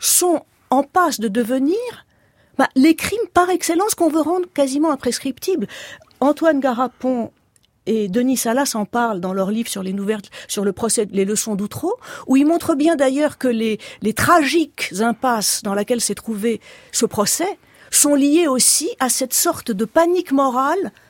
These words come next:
autour de la pédophilie. Alors je ne dis nullement ça pour défendre la pédophilie, pas du tout, mais il faut aussi pouvoir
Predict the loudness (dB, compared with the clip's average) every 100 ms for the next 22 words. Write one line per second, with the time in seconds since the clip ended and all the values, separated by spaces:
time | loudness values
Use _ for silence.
0 | _ -2 -2 0 0 2 0 0 -2 -4
1 | -4 -6 -4 -2 -4 -4 -4 -6 -2 2
2 | 4 4 2 2 0 0 -2 -4 -2 -2
3 | -2 -4 -4 -6 -4 -4 -4 -6 -6 -8
4 | -14 -18 -2 0 0 -4 -4 -2 -2 -6
5 | -4 2 2 0 -8 -10 -8 -4 -2 2
6 | 2 0 -2 -6 _ _ _ _ -4 -2
7 | 0 0 -2